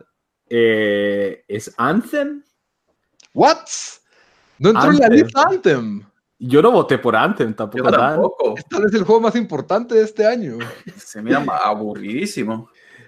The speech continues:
Speaker 1: Da-, eh, Lito, contanos un poco de Anthem, que es de E A BioWare, si no estoy mal, y sale,
Speaker 3: De BioWare, ajá.
Speaker 1: eh, a-, ahorita a principios de febrero.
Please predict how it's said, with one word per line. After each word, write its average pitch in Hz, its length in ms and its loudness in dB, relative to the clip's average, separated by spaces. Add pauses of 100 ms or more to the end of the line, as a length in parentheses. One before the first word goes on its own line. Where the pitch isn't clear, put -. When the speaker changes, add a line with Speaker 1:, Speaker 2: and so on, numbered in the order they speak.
(140)
Speaker 1:
Da-, 143 420 -2
eh, 151 140 4
Lito, 202 320 -4
contanos 175 400 -4
un 165 120 -12
poco 170 300 -6
de 131 240 -4
Anthem, 175 560 -6
que 120 200 -4
es 139 140 -8
de 107 760 -2
E 143 340 0
A 135 240 -2
BioWare, 107 380 -2
si - 120 -14
no 120 60 -6
estoy 131 220 -8
mal, 147 220 -6
y 131 100 -8
sale, 135 380 0
Speaker 3:
De - 20 -2
BioWare, 117 480 2
ajá. 139 280 -10 (320)
Speaker 1:
eh, 107 380 -2
a-, 98 300 -6
ahorita 127 260 -6
a 165 60 -4
principios 147 340 -8
de 156 100 -2
febrero. 143 540 -4